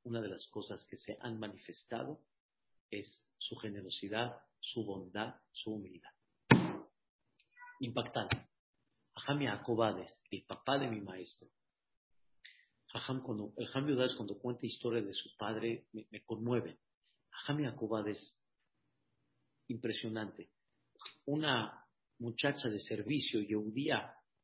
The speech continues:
rompió algo en, en la casa. Rompió algo en la casa. Y la esposa, la Rabbaní, dijo, "No, pues, era algo muy valioso y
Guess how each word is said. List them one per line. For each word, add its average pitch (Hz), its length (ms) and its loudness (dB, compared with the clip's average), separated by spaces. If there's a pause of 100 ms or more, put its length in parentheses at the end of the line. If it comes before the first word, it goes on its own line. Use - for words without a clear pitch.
rompió 175 540 4
algo 156 300 2
en, 143 140 -8 (140)
en 135 140 -2
la 131 120 -2
casa. 120 400 -4 (1500)
Rompió 151 340 6
algo 175 180 6
en 160 60 2
la 147 120 2
casa. - 360 -2 (1040)
Y 120 140 -2
la 110 80 2
esposa, 156 460 4
la 117 100 4
Rabbaní, 135 580 8
dijo, 147 560 2 (220)
"No, 170 180 2
pues, - 460 -4 (460)
era 98 160 -6
algo 107 180 0
muy 113 140 -2
valioso 113 680 6
y 95 180 -2